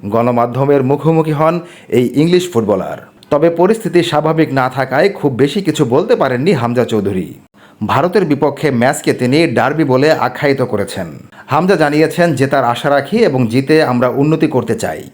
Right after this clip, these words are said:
বিমানবন্দর থেকে ফুটবলার হামজা পৈতৃক বাড়ি হবিগঞ্জের বাহুবলের উদ্দেশ্যে রওনা হন।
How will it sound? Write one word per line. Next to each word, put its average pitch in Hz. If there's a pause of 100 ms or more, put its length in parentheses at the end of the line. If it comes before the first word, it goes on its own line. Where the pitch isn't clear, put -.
(360)
বিমানবন্দর 156
থেকে 151
ফুটবলার 131
হামজা 139
পৈতৃক 160
বাড়ি 135
হবিগঞ্জের 139
বাহুবলের 143
উদ্দেশ্যে 127
রওনা 113
হন। 92